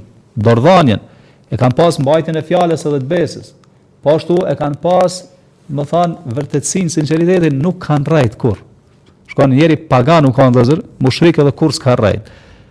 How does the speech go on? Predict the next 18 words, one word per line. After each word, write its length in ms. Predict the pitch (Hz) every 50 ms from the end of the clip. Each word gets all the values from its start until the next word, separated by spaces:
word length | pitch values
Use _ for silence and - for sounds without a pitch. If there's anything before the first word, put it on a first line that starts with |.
| _ _ _ _
Po 100 | - 135 135
nuk 100 | 131 123
kanë 240 | - 147 156 147 139
marrë 380 | 139 156 190 202 196 185 170 156
me 140 | 151 143 127
rrejt. 240 | 117 104 87 98 - - - _ _ _ _ _ _ _ _ _ _ _ _ _ _ _ _ _ _ _ _ _ _ _ _ _ _ _ _ _ -
Do 80 | 160 147
të 140 | 135 151 139
sot 160 | - 175 147 147
rrej 160 | 160 170 185 160
musliman. 480 | 151 139 - - 147 143 170 165 139 117 107 - _ _ _ _ _ _ _ _ _ _ _
Sa 120 | - 117 123 131
që 100 | 147 165 151
falet, 260 | 180 185 185 180 170
praktikon 400 | 180 175 160 143 170 165 196 190
Islamin, 320 | 170 - 202 214 208 208 196
po 140 | 180 202 208
rën. 220 | 233 233 185 127